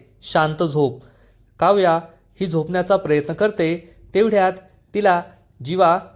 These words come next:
आणि नंदिनीच्या लग्नाचा फोटो दिसतो. हा फोटो पाहून तिला खूप राग येतो आणि ती नंदिनीला म्हणते, "ताई, मी त्या बाजूने झोपू का?"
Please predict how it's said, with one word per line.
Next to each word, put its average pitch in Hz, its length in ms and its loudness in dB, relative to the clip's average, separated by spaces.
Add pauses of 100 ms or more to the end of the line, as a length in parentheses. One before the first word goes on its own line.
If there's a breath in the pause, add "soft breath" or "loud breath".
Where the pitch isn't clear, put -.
(180)
आणि 180 180 -4
नंदिनीच्या 180 520 -2
लग्नाचा 170 380 0
फोटो 165 360 -2
दिसतो. 151 500 -4 (120)
हा 160 180 2
फोटो 147 300 -2
पाहून 185 500 0
तिला 202 320 0 (140)
खूप 220 320 -2
राग 147 240 2
येतो 143 400 -4 (280 loud breath)
आणि 147 200 -2
ती 180 120 -4
नंदिनीला 147 480 -2
म्हणते, 170 600 -4 (100)
"ताई, 196 220 2 (220)
मी 196 80 -8
त्या 196 200 2
बाजूने 170 360 0
झोपू 151 300 -6
का?" 131 260 -2